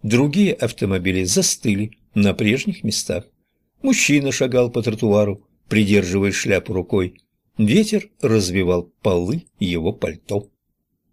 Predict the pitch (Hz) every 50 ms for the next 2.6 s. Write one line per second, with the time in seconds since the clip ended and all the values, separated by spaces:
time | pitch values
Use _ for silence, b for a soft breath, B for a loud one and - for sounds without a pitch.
0 | _ _ _ _ _ - - 220 196 - 101 104 180 208 208 - - - - -
1 | - - - _ _ _ _ _ _ _ _ _ _ _ - 143 - - - -
2 | - - - 165 165 135 95 82 - - - -